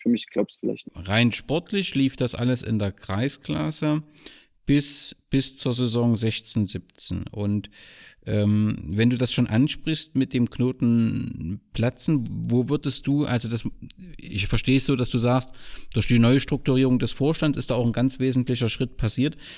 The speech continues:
Speaker 2: Wann, wann war das zeitlich?
Speaker 1: Ja, das war zweitausendfünfzehn, ähm,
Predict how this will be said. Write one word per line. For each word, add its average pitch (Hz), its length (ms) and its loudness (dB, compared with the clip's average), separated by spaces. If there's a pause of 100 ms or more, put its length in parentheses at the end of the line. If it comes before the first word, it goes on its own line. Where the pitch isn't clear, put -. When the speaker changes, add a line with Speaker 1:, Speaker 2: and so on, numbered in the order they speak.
(100)
Speaker 2:
Wann, 107 200 2
wann 107 160 2
war 104 160 2
das - 180 -6
zeitlich? 160 600 -2 (140)
Speaker 1:
Ja, 120 200 2
das 147 160 4
war 151 120 6
zweitausendfünfzehn, 175 1040 4 (120)
ähm, 131 580 6